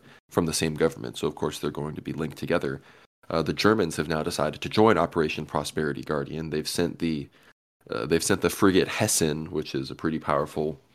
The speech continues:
naval ship, to the Red Sea, which is gonna be helping the U S and Greece and the Seychelles protect,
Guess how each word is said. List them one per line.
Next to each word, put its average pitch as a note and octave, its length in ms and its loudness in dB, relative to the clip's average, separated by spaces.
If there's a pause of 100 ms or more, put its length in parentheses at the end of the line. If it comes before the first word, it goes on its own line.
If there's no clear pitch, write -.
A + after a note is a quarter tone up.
(240)
naval E2 320 0
ship, - 340 -2
to F#2 140 -2
the D#2+ 100 -4
Red E2 240 6
Sea, F2 340 4
which D#2 220 -2
is D#2 120 -4
gonna D#2+ 220 -4
be D#2 300 -2 (180)
helping E2 480 4
the E2 100 0
U E2 180 6
S D#2+ 360 2
and D2+ 300 -6
Greece E2 640 2
and D#2 180 -2
the D#2 80 -4
Seychelles E2 800 6
protect, - 720 -2